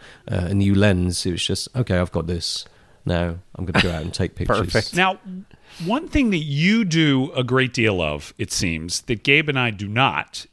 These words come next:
Speaker 3: is street photography. Is that still part of what you do, even understanding the current circumstances? Do you still do a lot of street photography?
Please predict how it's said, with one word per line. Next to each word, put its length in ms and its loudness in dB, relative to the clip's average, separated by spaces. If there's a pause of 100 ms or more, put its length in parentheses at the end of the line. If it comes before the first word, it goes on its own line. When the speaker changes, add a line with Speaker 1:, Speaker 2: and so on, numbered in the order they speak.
(180)
Speaker 3:
is 140 -2
street 720 -2
photography. 680 -2
Is 100 0
that 180 2
still 300 2
part 300 2
of 300 -6
what 180 -2
you 140 0
do, 360 2
even 380 0 (120)
understanding 540 2
the 60 -2
current 280 0
circumstances? 720 -4
Do 100 -2
you 80 0
still 220 0
do 180 2
a 20 2
lot 180 2
of 40 -8
street 220 -4
photography? 580 -2